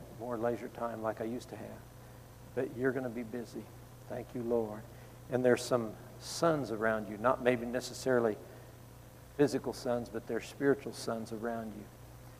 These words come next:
that are gonna take what you've taught them, and, and you'll be discipling them, you'll be mentoring them, and they're gonna run with the vision. Hallelujah. Y-, you are, you're called to mentor. You really are. You're called to mentor,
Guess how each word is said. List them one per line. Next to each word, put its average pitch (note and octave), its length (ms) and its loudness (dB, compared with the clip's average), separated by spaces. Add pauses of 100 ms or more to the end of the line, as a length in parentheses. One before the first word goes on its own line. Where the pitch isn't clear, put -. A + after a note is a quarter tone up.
(260)
that B2 100 6
are B2 60 6
gonna A2+ 240 0 (160)
take C3+ 280 2
what C3+ 120 -2 (180)
you've B2 220 -4
taught B2+ 300 -2
them, A2 140 -4
and, A2+ 240 -8
and A#2 160 -4
you'll C3 160 4
be C3 160 0
discipling B2 640 2
them, A2+ 160 -4
you'll B2 160 0
be B2 140 0
mentoring A#2+ 720 -2
them, G#2 160 -6 (640)
and A2 120 -4
they're A#2 120 10
gonna A2+ 200 0
run A2+ 320 -2
with A2 140 -6
the B2 60 -6
vision. A2+ 340 -6 (140)
Hallelujah. A#2 420 -4 (840)
Y-, B2+ 100 -2 (140)
you D3 420 12
are, C3 240 -2
you're C3+ 160 6
called A#2+ 460 4
to A2 60 -4
mentor. A2 500 -6 (120)
You A#2+ 120 -4
really A#2 260 2
are. A2 240 -2
You're A2+ 140 -4
called C3+ 380 6
to A#2+ 80 -4
mentor, A#2 680 -6